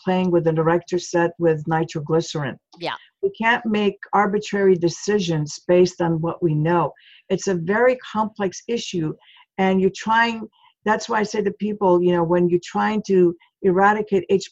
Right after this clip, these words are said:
Speaker 1: pylori, it's much better to do it with a probiotic than to go into a triple antibiotic therapy and take Pepto-Bismol, and you still never get rid of all of it, but you don't know how you're altering your system.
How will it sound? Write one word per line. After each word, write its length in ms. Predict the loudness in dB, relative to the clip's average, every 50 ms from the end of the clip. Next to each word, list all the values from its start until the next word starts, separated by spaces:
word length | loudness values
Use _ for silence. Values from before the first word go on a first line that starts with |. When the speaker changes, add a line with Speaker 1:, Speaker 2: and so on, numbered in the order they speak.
| -4 -2
Speaker 1:
pylori, 480 | 0 0 2 2 2 2 2 2 0
it's 200 | 0 -4 -4 -2
much 300 | -2 0 0 -2 -6 -8 -4
better 200 | -2 0 0 -2
to 160 | -2 -4 -4
do 280 | -2 -2 0 2 2
it 120 | 2 2 0
with 140 | -2 -2 -2
a 80 | -4 -4 -2 -2
probiotic 640 | -2 0 0 0 2 2 2 2 2 0 0 -2 _ _ _ _ -20 -20 -10 _ -2
than 160 | 0 0 0
to 100 | 0 0
go 200 | 2 2 2 2
into 240 | 0 -2 -2 -2 -2
a 60 | -2
triple 380 | -2 -4 -8 -10 -10 -8 -4 -2
antibiotic 680 | 0 0 0 0 0 0 0 2 2 4 2 2 0 -2 -4 _ 0
therapy 440 | 2 2 2 2 0 0 0 0 0
and 120 | 0 0
take 180 | -2 -2 -2 -2 -6 _ -8 -8
Pepto-Bismol, 920 | -8 -6 -6 -6 -4 -2 -2 -2 -2 0 -2 0 2 2 2 2 0 -2 -8 -16 -20 -20 -20 -20 -12 _ -2
and 120 | 0 0
you 80 | 0 0
still 240 | -2 -2 -2 0 0
never 220 | 0 0 0 0
get 220 | 0 0 0 0
rid 160 | 2 0 2 0
of 100 | 0 0
all 220 | 0 0 0 0
of 100 | 0 0
it, 120 | 0 0 0 0
but 160 | -2 -2 -2
you 120 | -4 -4
don't 140 | -4 -2 -2
know 140 | -2 -2 -2
how 160 | -2 0 0
you're 180 | 2 2 2 0
altering 420 | 0 -2 -2 -2 -2 -2 -2 0
your 80 | -2 -4
system. 460 | -4 -6 -10 -10 -10 -10 -10 -10 -10